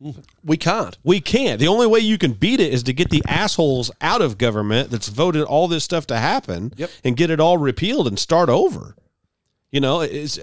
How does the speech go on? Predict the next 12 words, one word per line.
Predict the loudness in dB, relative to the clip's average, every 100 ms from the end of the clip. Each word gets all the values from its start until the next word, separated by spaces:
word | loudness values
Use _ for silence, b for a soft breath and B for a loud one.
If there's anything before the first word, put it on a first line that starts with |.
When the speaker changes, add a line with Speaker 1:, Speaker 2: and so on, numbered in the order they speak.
| -14 -6
Speaker 2:
all, | -4 -4 -12 -8
you're | 2 2
dealing | 4 2 2
with | 0
socialism | 0 0 0 0 0 0 0
just | 0 0
like | -2 -2
we | -2 -2
are | -2 -4
right | -6
here. | -10 -12 -16 -20 _
Speaker 1:
Yeah. | -10 -10